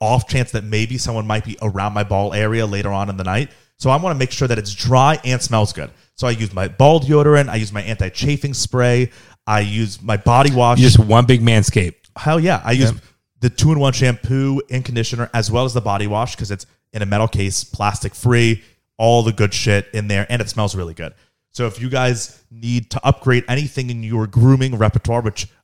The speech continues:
Speaker 1: I bet you do, um, 'cause it's very important to take care of yourself, head over to manscaped dot com, use the code daddy issues twenty. You'll get twenty percent off and free shipping on your entire order, um, and you'll make your life much better, and you help us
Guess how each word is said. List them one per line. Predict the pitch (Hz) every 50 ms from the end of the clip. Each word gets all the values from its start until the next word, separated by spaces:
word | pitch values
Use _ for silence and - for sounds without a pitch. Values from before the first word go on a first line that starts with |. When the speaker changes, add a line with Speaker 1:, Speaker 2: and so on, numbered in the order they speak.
| _ -
Speaker 1:
I | 107 107
bet | 98 110 113 - 107
you | 120 120
do, | 107 98 104 98 98 104 131 131 _ _ _ _ _
um, | - 104 101 98 98 98 95 98 95 - _ _ _
'cause | - 90
it's | 98 95 90
very | 98 104 101 104
important | 101 104 101 98 95 -
to | 104
take | - 104 98
care | - 95 92 90
of | 90
yourself, | 87 90 - 95 90 98 101 _ _ _ _ _ _ _ _ -
head | - 113
over | 123 127 120
to | 120 113
manscaped | 107 107 110 110 - - - 117 -
dot | - 113 110 104 -
com, | 104 101 95 92 92 95 95 - _
use | - 104 110 110 -
the | - 113
code | - 107 104 101 101
daddy | - 101 95 104 107 110 110 -
issues | 107 - - 110 101 -
twenty. | - - 98 95 95 101 101 104 - _ _ _ _ _ _
You'll | - 110 104
get | 107 -
twenty | - - 113 117 127
percent | - 120 113 - 113 107
off | 107 107 - - -
and | 113 113 113
free | 104 - 113 110
shipping | 104 - - 104 - - 101 101
on | - 101
your | 95 95
entire | 95 92 - 101 107 113 117 117
order, | - 104 98 90 92 113 127 - _ _ _ _ _ _ _ -
um, | 110 104 101 98 98 101 -
and | 110 110 110
you'll | 117 113
make | 110 110 113 110 -
your | 113 117
life | 117 120 117 - 131
much | 123 - -
better, | 117 113 117 - -
and | - 117 123 135 127 110
you | 101 107 101
help | 92 98 101 95 -
us | 104 98 98 90 - - - _